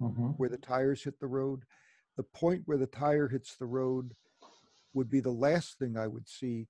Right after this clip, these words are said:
Speaker 2: to come over the hill.
Speaker 1: Yes, that's a very good analogy.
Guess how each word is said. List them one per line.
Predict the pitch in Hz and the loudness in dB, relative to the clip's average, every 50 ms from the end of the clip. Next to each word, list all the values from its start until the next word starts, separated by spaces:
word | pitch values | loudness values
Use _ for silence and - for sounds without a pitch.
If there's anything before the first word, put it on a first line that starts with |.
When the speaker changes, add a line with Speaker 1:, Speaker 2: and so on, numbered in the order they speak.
| _ | _
Speaker 2:
to | - 120 | -18 -12
come | - 127 120 120 | -10 -6 -4 -2
over | 120 113 110 120 | -2 -2 -2 -4
the | 113 117 | -4 -4
hill. | 104 110 120 127 117 - _ _ _ _ _ _ _ _ - | -4 -6 -6 -8 -8 -12 _ _ _ _ _ _ _ _ 2
Speaker 1:
Yes, | - 123 117 107 101 - - - - - - _ _ _ _ _ _ _ _ - | 4 6 6 4 4 0 -6 -10 -14 -18 -20 _ _ _ _ _ _ _ _ 4
that's | 127 135 135 135 139 | 6 6 8 6 6
a | |
very | 117 123 131 131 123 | 8 10 10 10 10
good | 113 - 120 123 117 | 8 8 6 6 8
analogy. | 113 107 104 104 110 113 104 - - 101 - | 6 6 4 4 4 4 2 0 -2 -6 -6